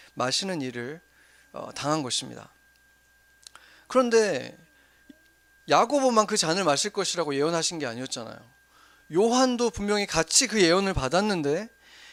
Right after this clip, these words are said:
야고보는 그렇게 사역을 시작하자마자 참수를 당했는데 요한은 어떻습니까? 요한은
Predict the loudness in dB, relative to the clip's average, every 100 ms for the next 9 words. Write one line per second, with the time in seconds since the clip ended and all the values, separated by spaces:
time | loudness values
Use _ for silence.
0 | 2 6 8 6 4 2 2 0 -2 -2
1 | -4 0 4 4 4 0 2 2 2 2
2 | 2 2 -2 -2 -6 -8 _ _ -6 -4
3 | -4 -4 -4 -6 -6 -10 -12 -14 -18 _
4 | -12 2 6 6 6 0 -2 -4 -4 -12
5 | -12 -4 0 2 0 -2